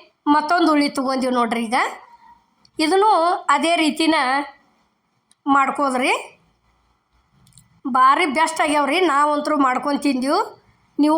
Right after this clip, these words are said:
ಒಂದ್ಸಲ ಮಾಡ್ಕೊಂಡ್ ತಿನ್ರಿ. ಹೆಂಗಾಗ್ಯಾವ ಅನ್ನೋದು ನಮ್ಗೆ ಕಾಮೆಂಟ್ನ್ಯಾಗ ತಿಳಿಸ್ರಿ. ನೋಡ್ರಿ ಈಗ ಇಷ್ಟು ಎರಡು ಸಮ ಆತಂದ್ರೆ ಮುಗೀತ್ರಿ. ಫಸ್ಟಿಗೆ ಎಣ್ಣೆ ಹಚ್ಚೋದ್ರಿ ಅದಕ್ಕೆ. ಇಲ್ಲಿ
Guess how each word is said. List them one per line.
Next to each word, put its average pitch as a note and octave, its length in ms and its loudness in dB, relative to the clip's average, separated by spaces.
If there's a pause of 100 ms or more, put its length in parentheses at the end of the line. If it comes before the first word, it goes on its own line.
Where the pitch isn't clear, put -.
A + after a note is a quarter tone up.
ಒಂದ್ಸಲ D4+ 320 0 (100)
ಮಾಡ್ಕೊಂಡ್ D4 400 -2
ತಿನ್ರಿ. C#4+ 300 -2 (140)
ಹೆಂಗಾಗ್ಯಾವ C#4 520 0
ಅನ್ನೋದು C4+ 260 -4
ನಮ್ಗೆ B3+ 220 -4
ಕಾಮೆಂಟ್ನ್ಯಾಗ B3+ 560 -4
ತಿಳಿಸ್ರಿ. C4 420 -4 (2250)
ನೋಡ್ರಿ B3+ 320 0
ಈಗ C4+ 100 0 (1040)
ಇಷ್ಟು D#4 340 -2
ಎರಡು C#4+ 180 0 (100)
ಸಮ D#4 140 2 (160)
ಆತಂದ್ರೆ D4+ 460 0
ಮುಗೀತ್ರಿ. C#4 400 -2 (160)
ಫಸ್ಟಿಗೆ D4+ 500 -2 (680)
ಎಣ್ಣೆ D4+ 220 2
ಹಚ್ಚೋದ್ರಿ C4+ 440 -2
ಅದಕ್ಕೆ. B3+ 280 0 (1200)
ಇಲ್ಲಿ E4 140 2